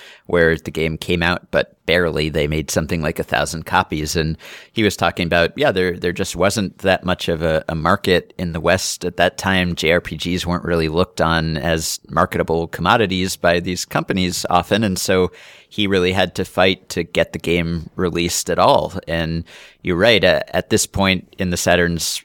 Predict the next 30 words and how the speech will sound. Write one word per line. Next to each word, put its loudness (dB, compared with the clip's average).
life -4
cycle, 0
death -2
cycle, 0
games -2
were -2
hardly 0
coming -2
out. 2
And -2
when -4
they -2
did, 0
they 0
just -6
weren't -2
making -2
many -2
copies. -2
So 2
they -2
did 0
a 2
run 2
of -4
about 0
twenty -6
thousand -2
copies. -2
Those -2